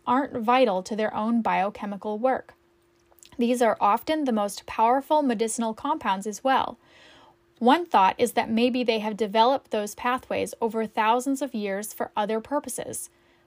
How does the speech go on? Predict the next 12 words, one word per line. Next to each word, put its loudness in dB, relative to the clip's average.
perhaps 0
selected 0
by 0
humans," -6
and -6
which -4
she -2
means -2
genetics -2
in -6
this -8
case. -6